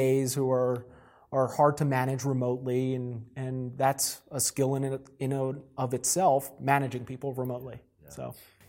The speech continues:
Speaker 2: Yeah, and so when, I guess when you first started on Amazon, was it just trying a few different products, or did you find that the, the self-journal, was that your first one that you guys ventured with, or
Speaker 1: No.
Speaker 2: what was that journey?
Speaker 1: <laughs> So,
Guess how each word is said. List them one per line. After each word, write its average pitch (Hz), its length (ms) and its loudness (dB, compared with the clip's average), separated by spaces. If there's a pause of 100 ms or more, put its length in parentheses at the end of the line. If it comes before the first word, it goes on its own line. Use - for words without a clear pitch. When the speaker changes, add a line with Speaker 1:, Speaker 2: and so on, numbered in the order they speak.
Speaker 2:
Yeah, 135 140 0
and 104 100 0
so 127 140 4
when, 120 220 0
I 120 60 2
guess 123 180 4
when 135 100 0
you 110 60 2
first 139 240 2
started 117 240 4
on 95 100 0
Amazon, 98 540 2
was 98 180 2
it 101 140 4
just - 320 -2
trying 123 280 2
a 120 40 0
few 131 160 0
different 147 260 0
products, 170 380 2
or 123 100 2
did 107 160 2
you 107 80 0
find 110 380 2
that 98 320 2
the, 95 160 0
the 82 100 -6
self-journal, 107 540 0
was 95 80 -2
that 104 160 2
your 95 80 -4
first - 500 -4
one 120 200 0
that 127 80 -4
you 120 60 -6
guys 113 300 2
ventured 123 460 -2
with, 170 260 -2
or 95 80 2
Speaker 1:
No. 95 60 2
Speaker 2:
what 92 100 -4
was 101 220 -2
that 98 120 -2
journey? 87 340 -6
Speaker 1:
<laughs> - 20 -8
So, - 440 4